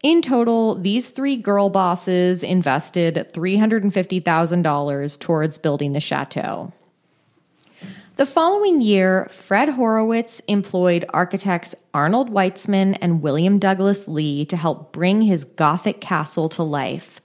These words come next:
The plans for the chateau included forty-three rooms, a garden with a fountain,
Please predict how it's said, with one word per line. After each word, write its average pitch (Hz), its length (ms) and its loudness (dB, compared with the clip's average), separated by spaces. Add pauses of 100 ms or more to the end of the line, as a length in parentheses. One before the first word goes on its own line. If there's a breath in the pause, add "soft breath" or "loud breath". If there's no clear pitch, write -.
(220 soft breath)
The 254 80 2
plans 311 480 0
for 294 140 -2
the 262 100 0
chateau 165 920 0
included 160 600 0
forty-three 196 640 0
rooms, 165 580 2 (140)
a 175 80 0
garden 160 480 0
with 202 140 0
a 233 60 -2
fountain, 156 760 -2